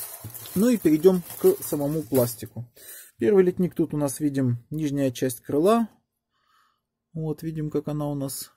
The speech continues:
выглядит. Вот. Как-то так. Вторая тут половинки фюзеляжа, подвесные баки. Ну и хво-, элементы хвостового оперения. Тоже вот видим,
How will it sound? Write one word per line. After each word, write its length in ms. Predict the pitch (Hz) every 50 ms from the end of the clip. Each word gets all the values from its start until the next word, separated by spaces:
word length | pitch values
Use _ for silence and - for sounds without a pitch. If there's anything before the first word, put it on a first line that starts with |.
| _ _ _ -
выглядит. 680 | 170 135 143 143 139 135 143 139 147 139 - - - _ _ _ _ _ _ _ _ _ _ _ _ _ _ _ _ _ _ _ _ _ _ _ _ _ _ _ _ _ _ -
Вот. 540 | 170 143 139 139 139 139 139 135 - - _ _ _ _ _ _ _ _ _ _ _ _ _ _ _ _ _ _ _ _ _ _ _ _
Как-то 340 | - - 127 - - 143 127
так. 360 | - - 135 135 123 - - _ - _ _ _ - - - - _ _ _ _ _ _ _ _ _ _ - - - - - - - - - - _ _ _ _ _ _ _ _
Вторая 360 | _ - - 226 240 233 202 185
тут 180 | - 175 -
половинки 520 | - 185 196 180 190 202 226 208 185 - 185
фюзеляжа, 600 | - - 185 170 190 214 240 262 247 208 196 175
подвесные 640 | - 170 151 151 165 165 - - 170 165 160 156 151
баки. 520 | 165 208 226 226 - - 190 190 185 165 - - - - - - - - - - - - - _ _ _ _ _ _ _ _ _ _ -
Ну 140 | 165 160 165
и 40 | 156
хво-, 420 | - - 147 143 80 131 139 143
элементы 400 | 151 156 156 170 170 156 - 135
хвостового 560 | - 143 135 127 - 143 147 147 139 143 139
оперения. 540 | 135 131 - 139 135 131 123 123 117 117 120
Тоже 280 | 120 - 165 156 139 135
вот 220 | 135 127 123 -
видим, 420 | 165 156 147 139 131 123 120 -